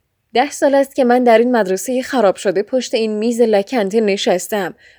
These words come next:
و با وجود دوستهای ناتویی که به عناوین بازرس ویژه مالی و مدیر و وزیر به اینجا آمدند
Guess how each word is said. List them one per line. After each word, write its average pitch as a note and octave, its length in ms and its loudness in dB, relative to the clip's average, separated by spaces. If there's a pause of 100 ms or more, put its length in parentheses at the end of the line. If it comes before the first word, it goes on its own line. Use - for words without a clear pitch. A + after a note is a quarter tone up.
و F#3 120 2
با F#3 160 4
وجود G#3 380 -2
دوستهای A3+ 680 0
ناتویی G#3 460 0
که D4 140 -2
به G#3+ 140 0
عناوین F#3+ 600 -2
بازرس F#3+ 520 0
ویژه G#3 520 0
مالی G3 420 0
و C4+ 60 2
مدیر G#3+ 440 -2
و A3+ 80 0
وزیر F#3+ 360 -2
به C4+ 100 -2
اینجا G3+ 320 0
آمدند G#3 500 -6